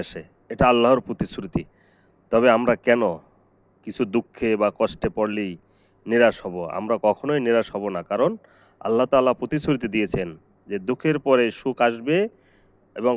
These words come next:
কষ্টের পরে অবশ্যই স্বস্তি আসবে। আবার যখন তুমি কোনো কারণে হতাশ হয়ে যাও, তখন মনে রেখো, আল্লাহ তাআলা তোমার খুবই সন্নিকটে আছে।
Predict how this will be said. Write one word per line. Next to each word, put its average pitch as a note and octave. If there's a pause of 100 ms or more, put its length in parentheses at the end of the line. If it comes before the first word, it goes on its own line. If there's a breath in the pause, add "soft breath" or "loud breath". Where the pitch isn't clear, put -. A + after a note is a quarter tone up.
(100)
কষ্টের C3+
পরে A#2+ (100)
অবশ্যই B2+
স্বস্তি -
আসবে। E2 (1000)
আবার A2 (120)
যখন A#2+ (120)
তুমি C3 (400)
কোনো A#2
কারণে A2+
হতাশ G2+ (100)
হয়ে G#2 (120)
যাও, G2 (540)
তখন G2 (120)
মনে G#2
রেখো, G#2 (640)
আল্লাহ A2 (120)
তাআলা A2 (180)
তোমার G2+ (100)
খুবই A#2+ (140)
সন্নিকটে G2+
আছে। E2